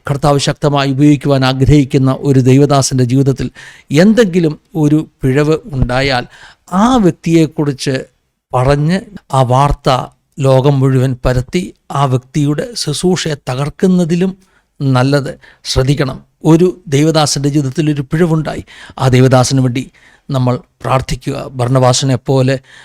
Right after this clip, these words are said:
ആശ്വസിപ്പിക്കുവാനും പണിവാനും ശ്രമിക്കുക. നാളെ ഒരുപക്ഷെ ശക്തമായി, ഇന്നുള്ളതിലും ശക്തമായി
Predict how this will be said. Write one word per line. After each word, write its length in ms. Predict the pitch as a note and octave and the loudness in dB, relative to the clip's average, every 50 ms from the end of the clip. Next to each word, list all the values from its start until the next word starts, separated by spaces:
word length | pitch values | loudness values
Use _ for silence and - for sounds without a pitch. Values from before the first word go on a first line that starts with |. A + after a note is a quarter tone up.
| - _ _ _ - - | -20 _ _ _ -10 -6
ആശ്വസിപ്പിക്കുവാനും 960 | - C3 - - C#3+ B2+ - C3+ B2 - C3 B2+ C#3+ C#3 C3+ C3+ C3+ C#3+ F3 - _ _ - - | -4 -2 0 0 0 0 0 -4 -6 -6 -10 -8 -6 -4 -4 -4 -6 -8 -12 -16 _ _ -4 0
പണിവാനും 480 | B2+ C#3 C3+ C3 C3 C3 C3 C3 C3 - _ _ _ _ _ _ _ | 0 2 4 4 2 2 0 -2 -6 -8 _ _ _ _ _ _ _
ശ്രമിക്കുക. 680 | - - - - C#3+ C3+ D3 C3+ - C#3 B2+ B2+ - - _ _ _ | -12 -12 -8 -6 -4 -4 -4 -4 -4 -8 -10 -10 -12 -16 _ _ _
നാളെ 500 | A3 D3 B2+ A#2 B2 C3 C#3 C#3+ D3 D3 - - | -6 -4 -4 -2 0 0 2 2 0 -2 -2 -2
ഒരുപക്ഷെ 540 | C3 C3 C#3+ B2+ B2+ - - - D#3 C#3+ - _ _ _ _ _ _ _ | 0 0 2 0 0 -2 0 -2 -2 -4 -4 _ _ _ _ _ _ _
ശക്തമായി, 640 | - - - - B2 - - - D3+ C#3 C#3 B2 C3+ - - | -6 -4 -4 -2 -4 -6 -2 0 0 2 2 0 0 -2 -2
ഇന്നുള്ളതിലും 840 | - D#3 D#3 F3 G3 G#3 G#3+ G#3 F3+ E3+ E3 E3 D#3 D#3+ D#3+ D#3+ D#3 | 0 2 4 4 4 6 6 4 4 4 4 4 2 2 0 0 -2
ശക്തമായി 580 | - - B2 - _ - C#3 C#3 C3+ B2+ B2+ | -4 -6 -8 -4 _ -4 -2 0 -2 -2 -4